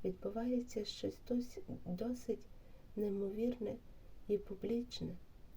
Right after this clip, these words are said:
очевидно для всіх присутніх, і водночас Ісус суворо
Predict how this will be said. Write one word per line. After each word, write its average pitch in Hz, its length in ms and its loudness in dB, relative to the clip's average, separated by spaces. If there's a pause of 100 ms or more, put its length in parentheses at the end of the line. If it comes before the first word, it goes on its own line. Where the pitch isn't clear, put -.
(200)
очевидно 202 680 4
для 190 160 2
всіх 226 360 2 (340)
присутніх, 190 720 2 (480)
і 196 100 10
водночас 190 720 2 (520)
Ісус 254 420 4
суворо 220 500 4